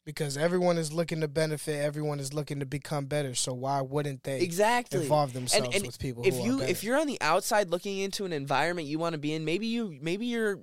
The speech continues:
Speaker 2: listening to this podcast and you're like, "Hmm, maybe the friends I'm surrounding
Speaker 1: Don't be
Speaker 2: myself
Speaker 1: shy.
Speaker 2: aren't real." Wh-, wh-, what was that?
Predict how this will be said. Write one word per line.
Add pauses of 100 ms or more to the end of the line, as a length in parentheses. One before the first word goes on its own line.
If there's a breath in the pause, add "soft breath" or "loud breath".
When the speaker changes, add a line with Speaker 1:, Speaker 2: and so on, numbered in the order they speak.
Speaker 2:
listening
to
this
podcast
and
you're
like,
"Hmm,
maybe
the
friends
I'm
surrounding
Speaker 1:
Don't
be
Speaker 2:
myself
Speaker 1:
shy.
Speaker 2:
aren't
real." (400 loud breath)
Wh-,
wh-,
what
was
that?